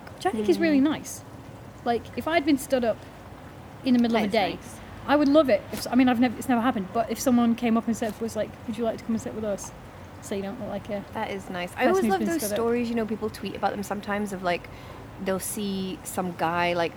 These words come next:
Speaker 2: really sleazing onto a girl who's obviously not into it,
Speaker 1: Mm-hmm.
Speaker 2: and so they come over and be like, "Oh, hey, haven't seen you in ages. Do you wanna come sit with us?" You know,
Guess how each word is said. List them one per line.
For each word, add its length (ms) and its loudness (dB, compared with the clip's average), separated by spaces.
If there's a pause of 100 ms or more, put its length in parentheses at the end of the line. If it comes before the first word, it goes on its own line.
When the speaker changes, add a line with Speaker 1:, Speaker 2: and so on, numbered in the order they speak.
(160)
Speaker 2:
really 200 -2
sleazing 420 -4
onto 320 -2
a 80 0
girl 280 0
who's 160 -4
obviously 340 -6
not 160 -2
into 300 -4
it, 160 0
Speaker 1:
Mm-hmm. 360 6
Speaker 2:
and 80 -4
so 120 -2
they 100 2
come 220 -2
over 200 0
and 60 -2
be 80 -2
like, 160 0 (580)
"Oh, 140 2
hey, 320 0
haven't 180 0
seen 200 0
you 80 4
in 60 4
ages. 580 4 (140)
Do 80 -4
you 60 -4
wanna 160 2
come 460 -2
sit 220 -4
with 100 0
us?" 340 2
You 100 0
know, 200 2